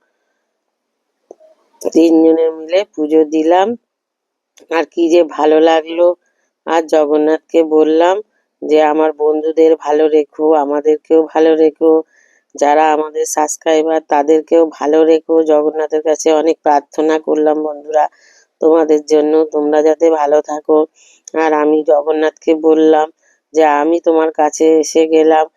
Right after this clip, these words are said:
আমার বন্ধুরাও যেন আ-, আসতে পারে, তুমি ভালোভাবে তাদেরকে নিয়ে এসো। যারা আমাকে ভালোবাসে, যারা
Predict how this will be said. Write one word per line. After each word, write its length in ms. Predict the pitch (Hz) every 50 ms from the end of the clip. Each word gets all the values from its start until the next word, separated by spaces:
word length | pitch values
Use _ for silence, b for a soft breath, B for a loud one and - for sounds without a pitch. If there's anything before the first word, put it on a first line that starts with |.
| _ _ _ _ _ -
আমার 260 | 156 156 165 165 160
বন্ধুরাও 580 | 156 151 160 160 156 160 156 170 175 180 180 180 175
যেন 220 | 170 175 170 170 170
আ-, 240 | 170 160 160 156 - _ -
আসতে 420 | 156 151 147 - - - - 165 160
পারে, 320 | 160 156 156 151 156 151 151 160 - _ _ _ _ _ _ _ _ _ _
তুমি 240 | - 156 160 156 156 151 147 147 _ _ _ _ _ _
ভালোভাবে 540 | 151 143 147 151 156 160 160 165 160 156 160 156
তাদেরকে 560 | - - 151 143 143 156 151 147 - _ 160 156 156
নিয়ে 280 | 156 156 156 156 160 160
এসো। 300 | 151 143 - - 160 156 151 151 156 _ _ _ _ _ _ _ _ _ -
যারা 280 | 143 156 151 165 175 175
আমাকে 320 | 170 165 160 160 - - 170
ভালোবাসে, 680 | 165 156 - 147 151 147 151 156 156 156 147 - - 160 156
যারা 300 | 151 165 156 156 160 165